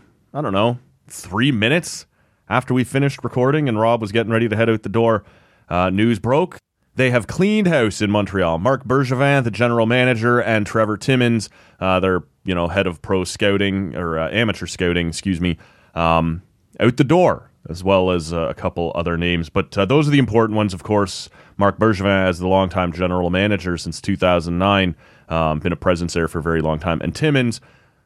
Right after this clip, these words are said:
look, he's been a fairly prominent name for a while, but he was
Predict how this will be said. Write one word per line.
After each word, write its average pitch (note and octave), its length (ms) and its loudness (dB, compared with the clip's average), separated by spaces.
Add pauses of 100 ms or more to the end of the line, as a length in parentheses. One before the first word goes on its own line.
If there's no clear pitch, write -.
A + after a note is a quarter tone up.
(240)
look, A#2+ 240 0
he's G#2+ 220 -2
been G#2+ 180 2
a G#2 60 0
fairly A#2 340 0
prominent A2 460 0
name G#2 200 0
for G#2 160 -2
a G2+ 60 4
while, G#2+ 340 2
but G2 220 0
he A#2+ 180 0
was A2 200 0